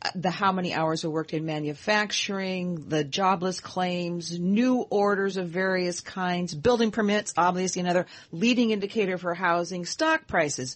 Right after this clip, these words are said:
Investors are betting where they think things are going. Uh, then we've got the interest rate spread,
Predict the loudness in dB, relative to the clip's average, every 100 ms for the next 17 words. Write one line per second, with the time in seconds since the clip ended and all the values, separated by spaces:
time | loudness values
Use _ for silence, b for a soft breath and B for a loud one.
0 | B -4 0 2 2 2 2 2 2 2
1 | 0 0 0 -2 -6 -10 -8 -6 -4 -4
2 | -4 -4 -4 -6 -10 B B 0 0 2
3 | 0 0 0 -2 -2 -2 0 0 -2 -6
4 | -10 -4 -4 -4 -8 -10 -2 2 2 2
5 | -2